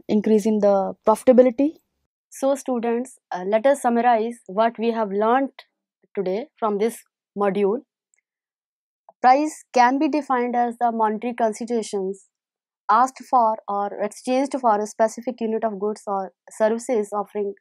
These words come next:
some utility. Pricing, it is the act of determining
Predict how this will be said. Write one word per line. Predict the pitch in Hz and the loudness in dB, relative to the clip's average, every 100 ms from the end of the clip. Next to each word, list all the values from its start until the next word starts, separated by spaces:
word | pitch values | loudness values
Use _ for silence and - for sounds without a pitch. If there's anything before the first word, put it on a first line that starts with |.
| _ | _
some | - 220 208 - | -4 -4 -4 -12
utility. | 185 220 220 240 294 - _ _ _ _ _ _ _ _ _ _ - | -8 -4 -4 -6 -10 -12 _ _ _ _ _ _ _ _ _ _ 4
Pricing, | 269 269 349 349 370 | 6 6 2 2 2
it | 240 240 | -2 -2
is | 277 262 | -4 2
the | 285 - | 0 4
act | 277 - 302 | 2 2 0
of | 302 | 0
determining | 233 240 226 208 214 196 196 | -2 0 0 0 -2 -2 -4